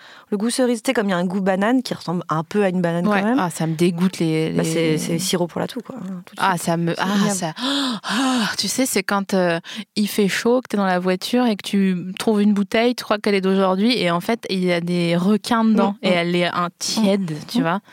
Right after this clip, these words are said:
Speaker 1: C'est très bien.
Speaker 2: Pour moi, l'arôme banane, c'est ça.
Speaker 1: Ouais.
Speaker 2: Mais, euh, con-, concernant, euh, l'arôme cerise, alors je suis, je suis d'accord avec toi,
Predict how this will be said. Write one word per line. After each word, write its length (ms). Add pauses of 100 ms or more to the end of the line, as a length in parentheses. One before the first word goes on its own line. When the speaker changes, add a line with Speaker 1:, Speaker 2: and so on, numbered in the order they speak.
(300)
Speaker 1:
C'est 80
très 160
bien. 120
Speaker 2:
Pour 180
moi, 180
l'arôme 380
banane, 340
c'est 100
ça. 160 (100)
Speaker 1:
Ouais. 160 (140)
Speaker 2:
Mais, 220
euh, 640
con-, 120 (240)
concernant, 640
euh, 160
l'arôme 380
cerise, 520 (420)
alors 260
je 60
suis, 140 (120)
je 40
suis 160
d'accord 220
avec 140
toi, 140